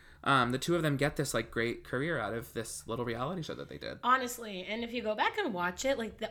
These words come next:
Speaker 2: other performers were great too.
Speaker 1: I know. Imagine.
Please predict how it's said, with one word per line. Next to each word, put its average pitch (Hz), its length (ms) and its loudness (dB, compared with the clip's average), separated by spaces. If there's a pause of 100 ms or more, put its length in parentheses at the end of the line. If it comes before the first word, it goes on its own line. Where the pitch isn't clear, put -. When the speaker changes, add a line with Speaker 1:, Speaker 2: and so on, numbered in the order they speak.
Speaker 2:
other 208 240 2
performers 214 600 0
were 190 100 -2
great 180 340 -6
too. 202 320 -8 (1000)
Speaker 1:
I 180 120 8
know. 160 480 8
Imagine. 151 560 0